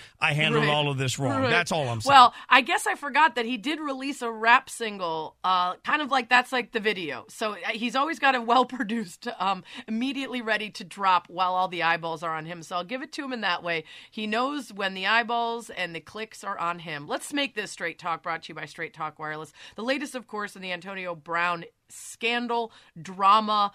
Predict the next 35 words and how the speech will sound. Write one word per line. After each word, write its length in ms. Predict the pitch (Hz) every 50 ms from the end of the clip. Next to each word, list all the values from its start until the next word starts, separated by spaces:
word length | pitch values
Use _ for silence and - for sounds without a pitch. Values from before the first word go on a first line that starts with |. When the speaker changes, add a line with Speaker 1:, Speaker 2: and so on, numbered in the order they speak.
| - - _
Speaker 2:
back 360 | - 156 175 202 208 233 240 -
and 140 | 233 214 190
forth, 440 | - - 185 165 160 156 160 - _ - - - - - -
is 260 | 226 226 220 196 -
his 160 | - 226 214
continued 560 | - - 247 220 - 240 220 220 226 247 202 -
claims 480 | - - 180 170 165 170 190 202 -
that 240 | - 160 165 175 170
he 460 | - - - 196 185 185 185 185 185 190 - _ _ _ _ _ _
had 240 | - - 175 196 254
an 100 | 302 262
ankle 340 | 240 226 214 214 214 196 196
injury, 520 | 190 190 190 208 208 202 208 233 294 - _ - _ _ _
that 220 | 165 180 170 160 -
he 500 | - - 185 180 175 180 175 175 170 - _ _
told 600 | - - - 175 185 214 247 269 285 254 311 302 - _ _ _ _
Bruce 300 | _ 180 185 240 254 -
Arians 460 | 220 202 190 190 196 208 240 320 294 170
that 100 | 160 -
he 120 | 170 175
was 180 | 160 160 147 147
not 280 | 151 156 190 240 254 -
able 280 | 185 180 180 165 156 147
to 120 | - -
go, 380 | 165 165 214 233 240 240 247 247 - - - - _
that 140 | - 170 151
Bruce 240 | 170 175 175 165 -
Arians 360 | 170 160 170 180 175 170 160
essentially 420 | 175 156 - 180 170 170 - - 170
said, 360 | - - 180 170 170 160 160 -
you 100 | 165 156
know, 140 | 147 131 - 143
"You're 260 | 151 156 160 170 170
out 260 | 175 196 240 277 - 202
then," 300 | 254 269 269 277 277